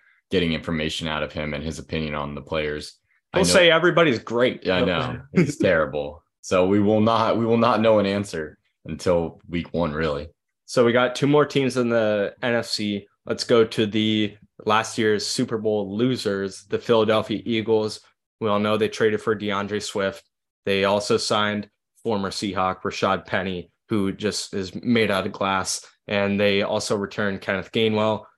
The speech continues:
Speaker 2: and Boston Scott. So plenty of names there that are gonna be on N F L rosters. If it's Philadelphia's or not, we don't know. Uh, one of them has to move. You know, they,
Speaker 1: Yeah.
Speaker 2: they can't bring in four, uh, quality backs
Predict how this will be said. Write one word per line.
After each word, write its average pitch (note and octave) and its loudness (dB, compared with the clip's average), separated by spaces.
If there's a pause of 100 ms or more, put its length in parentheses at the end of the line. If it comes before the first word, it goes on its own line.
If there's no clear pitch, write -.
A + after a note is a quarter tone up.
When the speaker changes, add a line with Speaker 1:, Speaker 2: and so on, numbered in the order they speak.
(140)
Speaker 2:
and F#2+ -8
Boston G2+ 0
Scott. F#2+ -2
So F#2 -4
plenty C3+ 0
of G#2 0
names G#2+ 0
there G2 -2
that F#2 -4
are F#2 -6
gonna G2+ 0
be G2+ -4
on F#2 -2
N G2+ -4
F F2+ -6
L F#2 -2
rosters. G2 -2 (360)
If - -2
it's G2 -4
Philadelphia's C3 2
or A2 -4
not, C3 0
we A2 -2
don't G#2+ 0
know. F2+ -4 (240)
Uh, F#2 -4
one G#2+ 2
of D3 0
them B2 4
has G#2 -2
to G#2+ -4
move. - -10
You G2+ -4
know, G2 0
they, F#2+ -2
Speaker 1:
Yeah. D2 -4
Speaker 2:
they A2+ 2
can't G#2+ 0
bring G2+ 2
in F#2+ -2
four, G2 -2 (220)
uh, F#2 -2 (160)
quality A2 4
backs F#2 -2